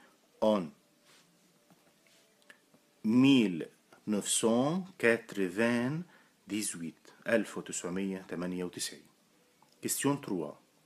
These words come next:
La Coupe du Monde, كأس العالم، مية وتسعمية وتمانية وتسعين, a eu lieu، أقيم، لسه طبعًا قايلين برضو، الكلام ده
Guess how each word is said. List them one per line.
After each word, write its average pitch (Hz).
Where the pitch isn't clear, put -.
La 117
Coupe 190
du 123
Monde, 120
كأس -
العالم، 104
مية 107
وتسعمية 107
وتمانية 101
وتسعين, 104
a 127
eu 120
lieu، 92
أقيم، 123
لسه 104
طبعًا 101
قايلين 95
برضو، 107
الكلام 98
ده 107